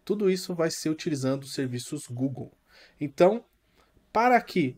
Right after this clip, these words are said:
fique mais fácil, tanto de eu testar quanto de eu publicar,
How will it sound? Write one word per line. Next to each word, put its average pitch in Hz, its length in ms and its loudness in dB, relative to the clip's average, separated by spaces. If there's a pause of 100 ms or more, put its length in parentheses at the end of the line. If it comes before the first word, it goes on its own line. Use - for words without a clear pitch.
fique - 280 -6
mais 214 280 2
fácil, 147 560 0
tanto 254 340 2
de 190 100 8
eu 160 80 8
testar 135 580 4 (260)
quanto 147 300 -2
de 131 140 -2
eu 123 200 2 (580)
publicar, 156 640 2